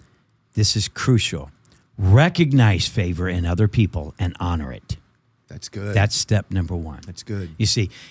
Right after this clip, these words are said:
Speaker 1: it, when you see people that are wealthy, when you see people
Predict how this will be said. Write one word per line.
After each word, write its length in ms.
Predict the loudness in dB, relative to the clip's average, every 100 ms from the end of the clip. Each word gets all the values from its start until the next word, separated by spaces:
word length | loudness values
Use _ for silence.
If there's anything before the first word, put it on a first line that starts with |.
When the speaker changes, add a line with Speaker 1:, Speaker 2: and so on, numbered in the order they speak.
| -16
Speaker 1:
it, 140 | -8
when 160 | -2 0
you 80 | 0
see 180 | -2 -2
people 300 | -2 -2 -2
that 160 | 0
are 80 | -2
wealthy, 440 | -2 -4 -10 -14 -18 _ -2
when 120 | 0
you 80 | 2
see 220 | 0 -2
people 420 | -2 -4 -2 -6